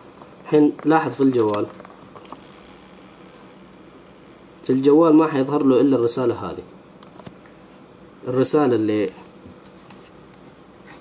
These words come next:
اللي حطيتها في الموقع هذه، وهنا رقم الجوال اللي انت وضعته،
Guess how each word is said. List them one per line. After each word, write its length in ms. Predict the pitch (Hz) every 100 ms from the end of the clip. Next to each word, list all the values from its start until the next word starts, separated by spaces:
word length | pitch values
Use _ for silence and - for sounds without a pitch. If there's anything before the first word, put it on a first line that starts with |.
| - - - - - - - - - - -
اللي 800 | 113 110 110 107 107 101 98 87
حطيتها 460 | - - 123 127
في 100 | 110
الموقع 640 | 110 107 101 117 117 127 156 - - - - -
هذه، 300 | 95 98 143 - - - - - - - - - - - - - - - -
وهنا 240 | 113 139 127
رقم 220 | 139 135
الجوال 460 | 117 117 123 123 113
اللي 640 | 104 104 101 95 95 90 - - - - - - - - - - - - - - -
انت 180 | 120 127
وضعته، 460 | 113 113 117 147